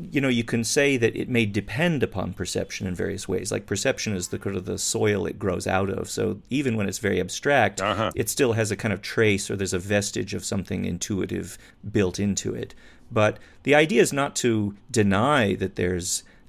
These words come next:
Speaker 1: abstract, cognitive, intellectual stuff going on in our minds, whatever that means, but just not to suppose that that can be completely separated from the intuitive, bodily, spatial, temporal orientation that we have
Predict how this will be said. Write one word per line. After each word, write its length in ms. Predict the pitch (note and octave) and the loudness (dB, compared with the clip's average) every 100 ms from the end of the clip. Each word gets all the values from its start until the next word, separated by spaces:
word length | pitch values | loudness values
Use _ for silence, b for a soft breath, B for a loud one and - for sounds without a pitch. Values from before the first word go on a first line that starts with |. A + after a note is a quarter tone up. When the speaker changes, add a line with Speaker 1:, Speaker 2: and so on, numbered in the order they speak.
| G2 | 2
Speaker 1:
abstract, 720 | F2+ G2+ - G2+ F#2 F2 - | 2 0 -2 0 0 -2 -6
cognitive, 500 | G#2+ F#2 F#2 F#2 F#2 | -2 -2 -2 -6 -4
intellectual 1040 | E2+ G2+ G2+ - - F2+ F2 F2+ F#2 F2 G2+ - _ - | -6 -4 -6 -6 -4 -2 0 -2 -4 -6 -10 -18 _ -12
stuff 440 | - G2+ F#2 - | -4 -2 -2 -4
going 240 | G#2 F2 E2+ | -4 -2 -2
on 200 | F2 F2+ | -4 -4
in 120 | F2+ | -2
our 200 | F2 F2 | -2 -2
minds, 600 | F2+ A#2 F#2+ G2 C3+ - - | 0 2 2 0 -2 -6 -8
whatever 380 | - F#2+ F#2 F#2+ - | -4 -2 -2 -6 -2
that 200 | A2 A#2+ | 2 4
means, 220 | G#2 F#2 - | 2 -2 -2
but 200 | A2+ G2+ | -2 0
just 240 | B2 - | -2 0
not 240 | C3 C#3 - | 0 0 0
to 80 | |
suppose 420 | B2+ A#2 B2+ A2+ G#2 | -2 0 2 2 2
that 100 | F#2+ | 0
that 220 | A2+ - | 0 0
can 160 | G2+ | -2
be 120 | G2+ G2+ | -2 -4
completely 680 | G2 F2+ - C#3+ C#3 G#2+ | -6 -8 -4 -2 0 0
separated 760 | G2 G#2+ F#2+ - F2 F2 - G#2+ B B B | 0 0 0 -2 -4 -6 -8 -12 B B B
from 220 | - G#2 | -4 -2
the 120 | F#2+ F#2+ | 0 0
intuitive, 720 | F2+ - A2 G2 F#2+ F2 F#2+ | 0 0 0 2 0 -2 -2
bodily, 680 | G2 G2+ F#2+ F#2+ F#2 F2+ - | 0 0 0 0 0 -2 -4
spatial, 520 | - - G#2+ G#2 G#2 | -4 2 2 2 -4
temporal 500 | - G#2+ F#2+ G2 F#2 | -2 -2 -2 0 2
orientation 920 | F#2 F#2 F#2+ F2+ A2 G2+ - F#2 F2 - - | 4 4 4 0 -2 -2 -2 -2 -2 -6 -6
that 120 | - | -4
we 140 | F#2 | -2
have 440 | F#2 F#2+ F2+ F2+ | -2 -2 -2 -4